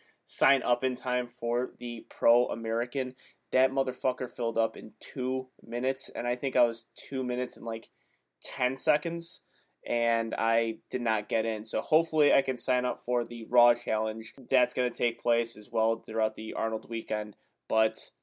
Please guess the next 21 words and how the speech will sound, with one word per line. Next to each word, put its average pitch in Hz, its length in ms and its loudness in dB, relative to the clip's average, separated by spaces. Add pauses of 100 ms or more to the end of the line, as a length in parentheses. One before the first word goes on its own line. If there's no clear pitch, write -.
(360)
yeah, - 220 -10
fingers 208 380 4
crossed 170 320 8
for 156 120 -2
that, 131 400 6
um, 117 440 4
and, - 20 -4
and 131 280 2
if 123 140 -4
not 127 260 4
that, 120 200 4
the 113 80 -6
backup, 113 400 2
backup 123 340 4
plan 117 220 0
is 117 140 -8
just 117 180 -6
a 113 60 -8
meet 117 280 -10
in 113 80 -12
March 113 360 -4